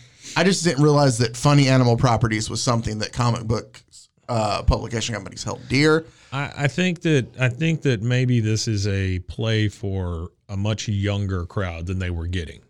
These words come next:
Speaker 1: This could be. There's
Speaker 2: This
Speaker 1: a lot
Speaker 2: is,
Speaker 1: of
Speaker 2: this
Speaker 1: there
Speaker 2: is the Camel cigarettes of D C Comics.
Speaker 1: Exactly.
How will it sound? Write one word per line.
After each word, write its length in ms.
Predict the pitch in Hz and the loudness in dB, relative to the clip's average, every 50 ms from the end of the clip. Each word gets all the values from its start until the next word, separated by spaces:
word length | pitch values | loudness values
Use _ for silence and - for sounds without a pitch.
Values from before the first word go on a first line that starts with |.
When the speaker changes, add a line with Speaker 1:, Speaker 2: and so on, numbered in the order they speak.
| _ _ _ _ _ _ _ _ _ _ _ | _ _ _ _ _ _ _ _ _ _ _
Speaker 1:
This 320 | - 180 185 214 220 220 - | -8 -2 -2 0 0 -2 0
could 260 | - 233 214 156 120 | 2 2 2 2 0
be. 220 | - 110 113 131 | -2 -2 -2 -2
There's 380 | 143 123 - 131 147 165 175 165 | -4 -6 -2 0 0 2 4 4
Speaker 2:
This 120 | - 180 | 6 6
Speaker 1:
a 40 | 151 | 6
lot 140 | 143 - - | 6 6 4
Speaker 2:
is, 40 | 180 | 2
Speaker 1:
of 120 | - - - _ - | -2 -4 -10 _ -2
Speaker 2:
this 140 | 127 135 131 | 2 4 4
Speaker 1:
there 80 | 135 | 4
Speaker 2:
is 140 | 156 139 131 | 4 4 2
the 100 | 139 131 | 0 0
Camel 360 | - - 139 135 139 135 131 | 2 0 0 2 4 2 2
cigarettes 640 | 123 - - 135 123 120 117 113 110 107 104 - - | 2 2 2 4 4 4 4 4 4 2 0 -2 -2
of 180 | 110 101 95 92 | -2 -2 0 0
D 140 | 110 104 | 0 0
C 180 | 101 - 104 92 | 0 0 -2 -2
Comics. 460 | - 101 92 87 80 76 - - - 156 | -2 -4 -6 -6 -8 -12 -16 -6 -2 0
Speaker 1:
Exactly. 680 | 160 156 165 160 135 107 - - 82 78 - - | 0 2 2 0 0 0 -2 -6 -8 -8 -8 -8